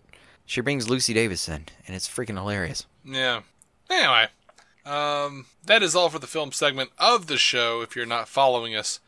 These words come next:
Speaker 2: to the D C T V segment, then you can find us, uh, and hit us up on Twitter,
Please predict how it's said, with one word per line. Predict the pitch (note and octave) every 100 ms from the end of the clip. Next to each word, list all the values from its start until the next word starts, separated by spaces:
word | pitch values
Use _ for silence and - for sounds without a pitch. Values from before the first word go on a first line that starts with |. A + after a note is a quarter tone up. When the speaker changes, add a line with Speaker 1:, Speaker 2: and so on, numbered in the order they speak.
| -
Speaker 2:
to | B2
the | A#2+
D | C3
C | B2+ B2+
T | A2+ B2
V | A2+ A#2
segment, | - B2 A#2+ A#2 A2+
then | A#2 A2+
you | A#2
can | A2 A#2 A2+ A2+ - _ -
find | A#2+ A#2+ A#2
us, | A#2 - B2
uh, | A2+ A2
and | G#2+
hit | B2+ D#3
us | C3
up | C#3+ C3+
on | A#2 G#2+
Twitter, | D3+ D#3+ F3